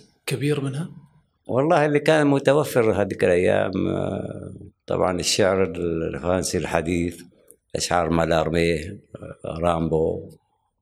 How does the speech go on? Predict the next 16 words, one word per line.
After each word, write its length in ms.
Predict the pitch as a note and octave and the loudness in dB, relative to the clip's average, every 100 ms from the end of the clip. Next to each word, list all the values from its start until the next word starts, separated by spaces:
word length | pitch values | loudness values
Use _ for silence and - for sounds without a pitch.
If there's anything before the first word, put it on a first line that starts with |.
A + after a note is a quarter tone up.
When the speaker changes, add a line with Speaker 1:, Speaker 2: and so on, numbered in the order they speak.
| _ - | _ -12
Speaker 2:
وآخرين. 920 | G#2+ E2+ E2 - E2 E2 F#2 A#2+ C3 | -4 -2 -4 -2 0 0 0 -2 -4
ومن 540 | C3+ B2 B2 B2+ B2 | -2 0 2 2 4
بعد 280 | A#2+ A2+ A2 | 2 2 0
ذلك 380 | G#2+ A#2+ A2 A2 | 2 2 2 2
أيضًا 420 | A#2 A2 G#2 G#2 | 4 4 2 -2
أتت، 460 | G#2+ - G2 - G2+ | -4 -4 -6 -4 0
آه، 540 | G2+ F#2+ F#2+ F#2+ G2 G2 _ | 0 0 -2 -4 -6 -10 _
ترجمات 720 | G#2 G#2 G2 F#2+ G#2 G2+ - | -2 2 2 2 2 0 -2
الشعر، 760 | F2+ - - F#2 G2 F#2+ F#2 F2 | -6 -4 0 2 2 2 2 2
آه، 160 | F2 - - _ _ _ _ - | -2 -8 -20 _ _ _ _ -2
الذي 340 | F2+ F#2+ F2+ | 2 2 0
كان 260 | F#2 G#2+ G2 | 2 2 4
يسمى 460 | F#2+ E2+ A2+ G#2 F#2+ | 2 2 2 2 0
بالشعر 460 | E2 - G2 F#2+ | -2 0 2 2
الرومانسي، 800 | F2+ F#2 F#2 F2 E2+ - A2 F#2 | 2 2 2 2 0 2 4 4
وهو 360 | E2+ D#2+ F2+ | 2 0 0